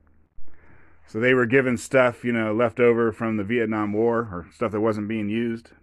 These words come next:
And I think they were also, like, tear gas. Like,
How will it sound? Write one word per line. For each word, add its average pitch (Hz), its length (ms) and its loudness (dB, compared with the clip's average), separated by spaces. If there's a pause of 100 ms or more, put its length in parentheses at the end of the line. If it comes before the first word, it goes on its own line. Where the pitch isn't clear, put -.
(580)
And 95 100 -12
I 104 60 -8
think 117 160 -4
they 110 140 2
were 117 100 4
also, 117 340 4
like, 101 300 -6
tear 160 220 6
gas. 90 340 0
Like, 85 180 -10